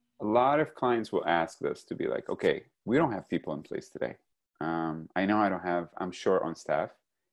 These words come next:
I'm short on resources. Um, so I'm going to lean on my partners, partners like professional services, whether it's Soft Acrylic, Adobe, or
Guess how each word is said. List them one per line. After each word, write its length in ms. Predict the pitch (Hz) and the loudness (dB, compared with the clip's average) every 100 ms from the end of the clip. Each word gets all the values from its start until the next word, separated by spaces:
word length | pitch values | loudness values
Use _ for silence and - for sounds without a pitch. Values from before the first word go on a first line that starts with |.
| _ _ | _ _
I'm 100 | 98 | -6
short 200 | - 101 | 0 2
on 100 | 92 | 2
resources. 720 | 85 82 60 78 - 117 123 _ _ _ _ _ | 0 -4 -4 -6 -4 -4 -6 _ _ _ _ _
Um, 400 | - 104 101 101 | -4 0 0 0
so 600 | 95 - 113 110 104 104 - | 0 8 10 12 10 8 4
I'm 180 | 104 98 | 0 2
going 320 | 107 107 98 - | 2 2 -2 0
to 420 | 98 95 95 92 95 | 4 6 6 4 -2
lean 380 | 95 107 104 85 | -2 0 0 0
on 240 | 87 92 | 0 0
my 100 | 85 | -2
partners, 640 | - 82 - - - - _ | 0 -2 -2 -6 -12 -20 _
partners 580 | - 95 87 82 - - _ - | -4 -2 -2 -4 -10 -20 _ -2
like 440 | 85 82 - - _ _ _ - | 2 2 -2 -12 _ _ _ -8
professional 400 | 98 196 - 87 92 | -2 0 -2 0 2
services, 340 | 82 78 73 | 4 2 -4
whether 200 | 80 87 | -4 -2
it's 140 | - - | -4 0
Soft 240 | 82 - | 0 2
Acrylic, 340 | 101 95 87 - | 2 4 4 2
Adobe, 640 | 80 87 82 82 80 80 - | 0 0 0 0 0 -2 -4
or 560 | 80 82 80 76 - | -4 -2 -2 -4 -8